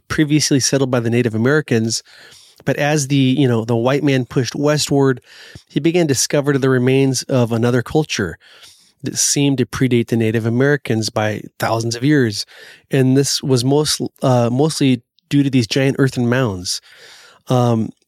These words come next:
constructed with some kind of ancient knowledge in mathematics that had withstood the ages. And, um, as these settlers would begin to dig through them, they would find giant skeletons between seven and ten feet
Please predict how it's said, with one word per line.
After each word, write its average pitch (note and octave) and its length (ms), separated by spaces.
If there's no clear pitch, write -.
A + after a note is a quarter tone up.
constructed C3+ 720
with A#2+ 240
some B2 340
kind C#3 200
of - 80
ancient B2+ 260
knowledge B2 320
in A#2+ 100
mathematics B2+ 680
that - 120
had B2 160
withstood B2+ 400
the B2+ 120
ages. C#3 460
And, C3+ 460
um, B2+ 480
as C3+ 360
these C3 480
settlers D#3+ 580
would B2 240
begin C#3+ 280
to C3 80
dig C#3 260
through F3 260
them, B2+ 380
they B2 260
would D3 200
find B2 600
giant B2 320
skeletons B2+ 600
between A#2+ 400
seven C3 580
and A2+ 340
ten B2+ 280
feet - 600